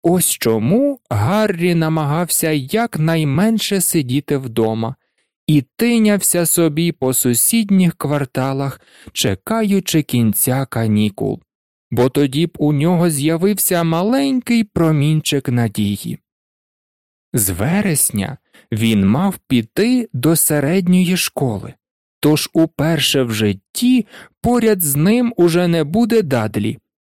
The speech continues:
адже Дадлі віддавали до школи Смелкінгс,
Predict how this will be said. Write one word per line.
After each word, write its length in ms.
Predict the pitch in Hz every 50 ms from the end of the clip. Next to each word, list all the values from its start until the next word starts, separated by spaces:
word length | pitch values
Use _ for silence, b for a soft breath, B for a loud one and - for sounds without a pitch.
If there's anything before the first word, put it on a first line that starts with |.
| _ _ _ _ -
адже 500 | 131 139 131 110 101 98 107 104 98 92
Дадлі 680 | 92 95 104 123 180 208 214 196 175 170 165 175 165
віддавали 960 | 156 165 151 120 113 120 120 110 104 104 104 135 190 220 233 233 226 214 208
до 200 | 175 147 160 175
школи 680 | 170 - - - - 196 220 240 247 240 220 226 226 208
Смелкінгс, 1160 | - - - 123 127 160 202 220 - - 139 - - - 92 92 - - - - - - -